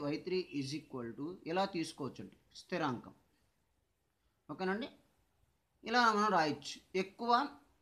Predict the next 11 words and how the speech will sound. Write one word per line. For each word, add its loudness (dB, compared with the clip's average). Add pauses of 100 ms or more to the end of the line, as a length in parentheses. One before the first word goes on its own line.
సందర్భాల్లో. 2
ఇప్పుడు -4
మనం, 0
ఇక్కడ -4
మనం 2
రెండు 0
సందర్భాలు -2
చెప్పుకున్నాం. -4 (340)
ఏమని? 2 (340)
పుస్తకాల 0
సంఖ్య 0